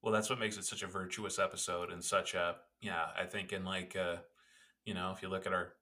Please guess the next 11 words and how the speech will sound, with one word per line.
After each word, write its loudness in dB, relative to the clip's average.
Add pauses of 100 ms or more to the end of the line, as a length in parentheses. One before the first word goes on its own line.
(200)
look 2
at -4
culture 8
and -2
look -2
at -10
different, -4
uh, -6
like, -4 (220)
you -10
know, -8